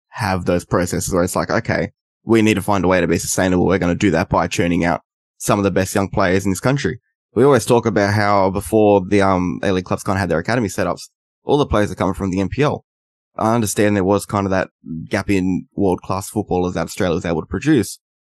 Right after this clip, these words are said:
But if these clubs already have facilities there and processes to go, "Hey, we can, we can churn out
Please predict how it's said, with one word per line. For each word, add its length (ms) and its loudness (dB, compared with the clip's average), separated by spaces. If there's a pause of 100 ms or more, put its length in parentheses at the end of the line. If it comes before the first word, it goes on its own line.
(220)
But 240 0
if 200 0 (320)
these 180 0
clubs 280 -2
already 180 2
have 120 -2
facilities 440 0
there 180 2
and 80 -2
processes 480 -2
to 80 -6
go, 240 0 (300)
"Hey, 260 -4 (380)
we 140 0
can, 340 -2
we 100 2
can 140 -4
churn 260 0
out 160 -2